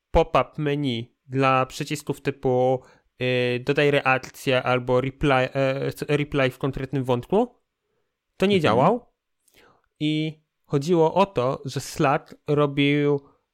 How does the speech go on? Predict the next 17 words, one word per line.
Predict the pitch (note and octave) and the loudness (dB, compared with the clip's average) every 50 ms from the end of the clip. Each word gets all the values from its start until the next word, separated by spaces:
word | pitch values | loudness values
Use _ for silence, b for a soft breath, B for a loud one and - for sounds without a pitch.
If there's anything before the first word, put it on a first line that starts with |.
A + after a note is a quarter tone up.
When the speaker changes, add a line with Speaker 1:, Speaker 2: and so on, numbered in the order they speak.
| _ _ _ - | _ _ _ -2
Speaker 1:
e, | C#3 C#3 C#3 C3+ C3+ C3+ C3+ C3+ C3+ C#3 C#3 - - _ _ _ | 0 0 2 2 2 2 2 2 2 0 -2 -4 -6 _ _ _
porównanie | - D#3+ D#3 D#3 D3+ D3 C#3 D#3 D#3+ D3+ D#3 D#3 D3+ D3 C#3+ C#3 C#3 C#3 C#3 C#3 C#3 - - | 2 4 4 4 4 2 0 0 0 0 2 2 2 2 2 2 2 2 0 0 -4 -6 -4
całego | - E3+ D#3 D#3 D3 D3+ | 0 2 2 2 2 0
stringa | C#3+ - - - E3+ F3+ D#3+ C3+ A#2+ C#3 D3+ F3 F#3+ - _ _ _ _ | -4 -4 -4 -2 0 2 2 2 2 2 2 2 0 -2 _ _ _ _
z | _ - - | _ -10 -4
tym, | - D#3+ C#3+ | -4 -4 -2
co | - D3+ | -2 0
ma, | C#3 C#3 D#3 G3+ A#3+ - _ _ _ _ _ _ _ | 0 2 2 0 0 -4 _ _ _ _ _ _ _
a | - | -2
nie | C#3+ D3+ | -2 -2
s-, | D3+ D3+ - - - | -2 -4 -8 -8 -4
a | D3 D3+ | 0 0
nie | D3+ C#3+ | 0 0
samych | - D3+ D3 C#3 | 0 -2 -4 -4
cyferek. | - - - - A2+ G#2 G2 - - - _ _ _ _ _ _ _ _ _ _ _ _ _ _ _ _ _ _ - | -6 -6 -2 -2 -2 -2 -4 -6 -12 -20 _ _ _ _ _ _ _ _ _ _ _ _ _ _ _ _ _ _ -8
Speaker 2:
Okej. | - A2+ - - D#2+ E2+ A#2+ F#3 A3+ - _ _ B D#3 B B B B B _ | -8 -6 -4 -4 -2 -2 -2 -4 -6 -10 _ _ B -20 B B B B B _
Speaker 1:
I | - D3+ | -12 -10